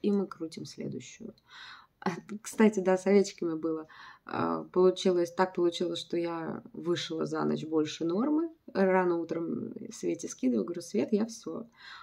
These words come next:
Она такая: «Ну, а я уже наготове». Я, говорит, «я го-, я знала, что так будет». Ну, не совсем так она сказала, ну, как я поняла, суть была в этом. Тут же покрутила мне рулетку, как раз попались эти совы. Ой.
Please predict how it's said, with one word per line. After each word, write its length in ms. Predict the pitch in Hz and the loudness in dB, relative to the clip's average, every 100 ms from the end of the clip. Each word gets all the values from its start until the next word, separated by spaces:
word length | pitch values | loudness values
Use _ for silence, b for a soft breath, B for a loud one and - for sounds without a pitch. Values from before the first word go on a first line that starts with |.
| B | B
Она 220 | 185 175 | -6 -6
такая: 400 | 170 170 - - _ | -6 -8 -8 -10 _
«Ну, 160 | 311 415 - | 0 0 2
а 80 | |
я 120 | 247 233 | 4 6
уже 180 | 202 | 6
наготове». 540 | 196 170 170 165 170 196 | 4 2 -2 0 2 2
Я, 400 | 269 247 202 180 - 233 | 2 0 0 -2 -8 -8
говорит, 480 | 220 226 - 175 170 | -4 -4 -4 -6 -6
«я 280 | - 220 208 | 2 4 4
го-, 160 | 175 175 | 2 -2
я 200 | 190 208 | 6 6
знала, 320 | 180 135 117 | 6 0 -6
что 120 | 143 - | -12 -14
так 120 | 147 | -14
будет». 300 | 151 156 - | -12 -6 2
Ну, 200 | 226 - | 4 6
не 120 | 226 | 4
совсем 280 | 226 226 247 | 4 2 2
так 160 | 427 | 2
она 140 | 370 233 | 4 4
сказала, 400 | 233 190 185 180 | 4 0 2 2
ну, 160 | 240 | 2
как 180 | 233 202 | 2 -4
я 80 | 175 | -6
поняла, 380 | - 170 180 196 | -6 -6 -4 -4
суть 240 | - 196 | -2 -2
была 240 | 165 170 160 | -2 -6 -6
в 60 | |
этом. 300 | 151 151 151 B B B _ | -6 -6 -6 B B B _
Тут 160 | 226 | 4
же 60 | 190 | 4
покрутила 480 | - - 180 190 175 | -2 -10 -4 -2 -2
мне 180 | 165 165 | -2 -2
рулетку, 400 | 170 220 254 - | -2 -2 -4 -12
как 160 | - - | -12 -4
раз 200 | 196 - | -4 -4
попались 520 | 156 156 190 180 - | -8 -2 -2 -2 -6
эти 200 | - - | -6 -8
совы. 340 | - 120 110 - B B B B B B B _ _ _ - | -8 -8 -8 -12 B B B B B B B _ _ _ 8
Ой. 260 | 285 247 | 12 12